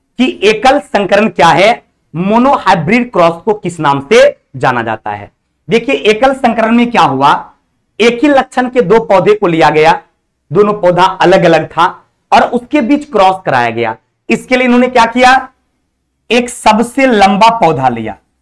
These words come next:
सबसे लंबा। तो ध्यान देंगे,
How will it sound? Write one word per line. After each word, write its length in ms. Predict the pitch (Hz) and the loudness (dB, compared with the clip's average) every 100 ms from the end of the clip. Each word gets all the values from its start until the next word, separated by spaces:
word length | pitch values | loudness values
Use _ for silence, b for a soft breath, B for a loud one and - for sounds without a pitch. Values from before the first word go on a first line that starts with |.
| _ _ _ _ _ _ _ | _ _ _ _ _ _ _
सबसे 840 | - - - 190 185 202 - 240 247 | -20 -8 2 2 2 -4 -2 0 2
लंबा। 560 | 220 156 147 135 135 107 - _ _ _ _ _ _ _ _ _ _ _ _ _ _ _ _ _ _ _ _ _ _ _ _ _ _ _ _ | 2 2 0 0 0 -2 -6 _ _ _ _ _ _ _ _ _ _ _ _ _ _ _ _ _ _ _ _ _ _ _ _ _ _ _ _
तो 80 | 240 | -2
ध्यान 340 | 170 151 208 | 0 0 2
देंगे, 380 | 240 233 160 175 | 2 2 0 -6